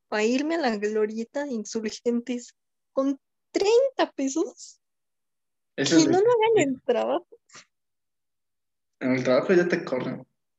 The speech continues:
Speaker 1: ¿Y? Me consigo otro,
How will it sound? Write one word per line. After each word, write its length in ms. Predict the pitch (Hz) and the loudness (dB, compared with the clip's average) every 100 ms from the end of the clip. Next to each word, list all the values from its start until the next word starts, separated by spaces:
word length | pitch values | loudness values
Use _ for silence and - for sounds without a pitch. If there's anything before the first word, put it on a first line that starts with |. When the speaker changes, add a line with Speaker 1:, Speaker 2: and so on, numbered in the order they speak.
| _ _ _ _ _ _ _ _ _ | _ _ _ _ _ _ _ _ _
Speaker 1:
¿Y? 80 | 381 587 - _ _ _ _ _ _ _ - | 2 2 0 _ _ _ _ _ _ _ -2
Me 100 | 240 | -2
consigo 480 | 233 220 - 247 240 | 0 -4 -2 0 0
otro, 420 | 370 370 359 359 | 0 -2 -2 -2